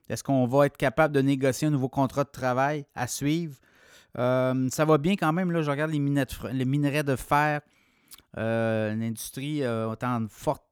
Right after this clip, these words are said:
demande. Le titre de Champion Iron s'est promené beaucoup cette année, là, mais je regarde, euh, depuis un an, là, on est monté à sept cinquante-cinq,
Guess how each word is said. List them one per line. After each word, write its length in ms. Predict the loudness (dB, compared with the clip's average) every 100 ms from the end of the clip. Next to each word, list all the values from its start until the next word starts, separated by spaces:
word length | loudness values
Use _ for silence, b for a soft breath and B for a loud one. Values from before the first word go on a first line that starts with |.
| -12
demande. 800 | 0 2 4 4 4 2 -2 -4 -8 B B B B
Le 180 | -2 -2
titre 320 | -2 -2 -2
de 100 | 0
Champion 400 | 0 0 0 2
Iron 280 | 2 2 0
s'est 160 | 0 -2
promené 400 | 0 0 0 -2
beaucoup 260 | -4 -8
cette 260 | -6 -6 -4
année, 240 | -2 -2
là, 80 | -4
mais 140 | -6 -4
je 80 |
regarde, 240 | -4 -6 -10 -14 -20 b b b b -6
euh, 120 | -6
depuis 320 | -4 -6 -2
un 220 | 0 0
an, 120 | 0 -2
là, 100 | -2
on 100 | -2
est 80 |
monté 460 | 0 -2 -4 -4 -2
à 380 | 0 0 -2 -4
sept 280 | -6 -6 -6
cinquante-cinq, 880 | -4 -4 -4 -4 -2 -4 -4 -6